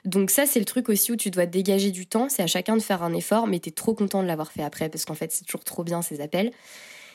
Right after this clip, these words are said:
Et ça, je, je pense que effectivement, euh, c'était quelque chose, peut-être, parfois, fallait s'arranger un petit peu, mais on essayait toujours, par contre, de s'arranger avec la dispo de l'autre.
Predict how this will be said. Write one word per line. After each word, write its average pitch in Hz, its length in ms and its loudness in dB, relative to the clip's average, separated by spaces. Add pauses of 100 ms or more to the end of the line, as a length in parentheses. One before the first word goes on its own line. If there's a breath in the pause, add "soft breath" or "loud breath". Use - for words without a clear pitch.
(160 loud breath)
Et 190 220 2
ça, 247 280 4
je, 208 220 4
je 180 160 2
pense 220 340 2
que 185 400 -2
effectivement, 202 760 2
euh, 170 220 0
c'était - 720 0 (160)
quelque 190 260 2
chose, 220 280 2
peut-être, 202 380 0
parfois, 196 320 0
fallait 170 260 0
s'arranger 180 420 2
un 180 80 4
petit - 180 -2
peu, 233 220 2
mais 208 140 6
on 180 100 2
essayait 196 300 2
toujours, 254 280 -4
par 202 180 0
contre, 220 120 2
de 190 80 0
s'arranger 190 460 2
avec 190 180 2
la 180 80 -4
dispo 180 380 -2
de 175 80 -2
l'autre. 175 400 -2